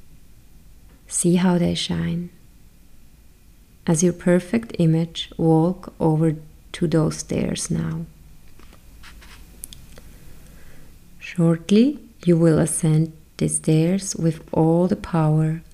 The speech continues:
love, and peace you have visualized for yourself here in this perfect place of power and ideal relaxation. You will ascend the stairs,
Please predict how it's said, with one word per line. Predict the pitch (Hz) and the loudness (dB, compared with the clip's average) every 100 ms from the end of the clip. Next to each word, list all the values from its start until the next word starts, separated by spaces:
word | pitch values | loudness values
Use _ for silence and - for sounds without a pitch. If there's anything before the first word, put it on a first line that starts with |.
| - 170 | -4 2
love, | 170 170 170 165 - | 4 4 2 -2 0
and | 190 185 | 0 0
peace | - 160 156 156 | 0 0 0 0
you | 175 | 0
have | 170 | 0
visualized | 170 175 165 180 175 170 160 170 - - - - - | -2 -2 -2 0 0 2 2 0 -4 -14 -20 -20 -20
for | - 165 | -2 2
yourself | 160 160 156 - 160 165 190 190 | 2 2 -2 -2 0 0 -2 -6
here | - - 175 175 180 196 - | -18 -6 -2 0 -2 -4 0
in | 165 | 0
this | 160 | 0
perfect | - - 165 160 - 175 - | -6 -2 -2 -2 -6 -10 -10
place | - 156 160 - | -4 -2 -2 -4
of | - - - | -8 -12 -8
power | 160 151 156 160 165 - - - - - - - - 175 | -2 0 0 0 -4 -10 -20 -20 -20 -20 -20 -20 -4 2
and | 170 - | 2 2
ideal | 170 156 156 165 160 165 | 2 4 4 4 2 0
relaxation. | - 170 165 170 - 160 156 156 - 180 175 180 - - - - - - - - - - - - - - - - - - - - - | -2 0 0 0 -4 -2 -2 -4 -8 -6 -6 -10 -16 -20 -20 -20 -20 -20 -20 -20 -20 -20 -20 -20 -20 -20 -20 -20 -20 -20 -20 -20 0
You | 185 | 4
will | 185 180 | 6 6
ascend | 175 - 175 180 185 | 6 2 2 2 2
the | 226 | 0
stairs, | - - 165 160 175 - | 0 0 2 2 -2 -6